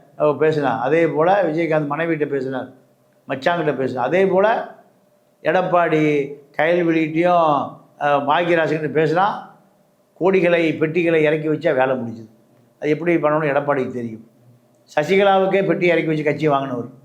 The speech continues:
ஆ? யாருக்கிட்ட? சசிகலாவுக்கே பெட்டியை கொடுத்து கட்சியை வாங்கினவர். அதனால சசிகலாவுக்கே பெட்டி கொடுக்குற எடப்பாடி சீமானுக்கு, சீமா பொண்டாட்டிக்கு பொட்டி கொடுப்பது ஒரு பெரிய ரகசியம் அல்ல.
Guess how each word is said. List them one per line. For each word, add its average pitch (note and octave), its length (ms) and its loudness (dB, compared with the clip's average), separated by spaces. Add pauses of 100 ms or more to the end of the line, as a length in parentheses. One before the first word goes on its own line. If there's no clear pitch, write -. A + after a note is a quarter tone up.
(540)
ஆ? G3 100 2 (880)
யாருக்கிட்ட? G3 400 2 (1120)
சசிகலாவுக்கே G#3+ 720 2
பெட்டியை G3 320 2
கொடுத்து F#3+ 220 0
கட்சியை E3+ 300 2
வாங்கினவர். C#3 380 -2 (880)
அதனால D3 600 2 (420)
சசிகலாவுக்கே A#3+ 800 2
பெட்டி A3 220 2
கொடுக்குற A3 340 4 (420)
எடப்பாடி G#3 460 2 (840)
சீமானுக்கு, G#3 540 2 (100)
சீமா F#3+ 200 2 (100)
பொண்டாட்டிக்கு F3 420 0
பொட்டி E3 240 -2
கொடுப்பது E3+ 340 2
ஒரு D#3+ 120 0
பெரிய F3 580 0 (480)
ரகசியம் F3+ 600 0
அல்ல. D3 280 2